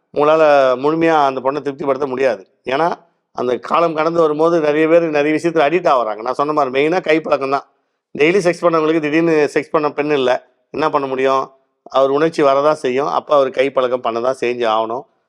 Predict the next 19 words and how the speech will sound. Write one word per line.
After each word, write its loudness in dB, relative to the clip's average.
அது -2
அப்படியே 2
அடிக்ட் 0
ஆயிடுவார். -2
அது -2
பண்ணா -2
உணர்ச்சி -2
நல்லா 2
இருக்குது, -2
அது -2
ஒரு 0
சுகமா 0
இருக்குன்னு -2
அதுக்கு -2
செஞ்சு -2
செஞ்சு -2
செஞ்சு 0
ஆண் 0
உறுப்பை -2